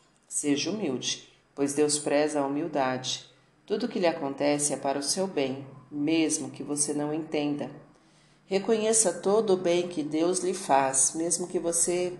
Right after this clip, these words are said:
não possa enxergá-lo nem conceber sua essência. Para exercitar,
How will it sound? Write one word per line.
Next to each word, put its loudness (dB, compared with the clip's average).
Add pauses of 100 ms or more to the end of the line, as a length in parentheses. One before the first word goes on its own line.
não 0
possa 0
enxergá-lo 0
nem -4
conceber -2
sua -2
essência. 2 (1040)
Para 2
exercitar, -2